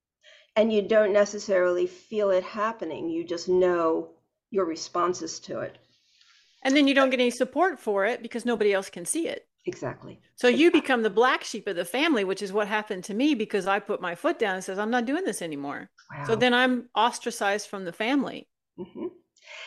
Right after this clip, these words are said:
Speaker 1: And, you know, and you would have been at some point anyway, whether you put your foot down or not, because that's the nature of these families. But let's,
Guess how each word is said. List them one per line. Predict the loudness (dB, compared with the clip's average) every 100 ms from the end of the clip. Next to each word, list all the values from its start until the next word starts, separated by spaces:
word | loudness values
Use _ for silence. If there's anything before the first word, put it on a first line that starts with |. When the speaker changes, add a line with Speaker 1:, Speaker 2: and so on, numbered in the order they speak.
| -4
Speaker 1:
And, | 6 8
you | 8
know, | 6 4 4 2
and | 2 2
you | 0
would | 2 4
have | 4 0
been | 2 2 2 0
at | -4 -4
some | -2 -2
point | 0 -4 -4 -6 -10
anyway, | -6 -4 -4 -6 -8 -10 -14 _ _ _ _
whether | -2 2 2
you | 0
put | -2 -4 -4
your | -8
foot | -8 -6
down | -2 -2 -2
or | -4
not, | -4 -6 -6
because | -6 -6 -8 -4
that's | -4 -4 -12
the | -8
nature | -8 -8 -10
of | -10
these | -10 -8
families. | -6 -6 -6 -8
But | -4 -4 0
let's, | -2 -2 -16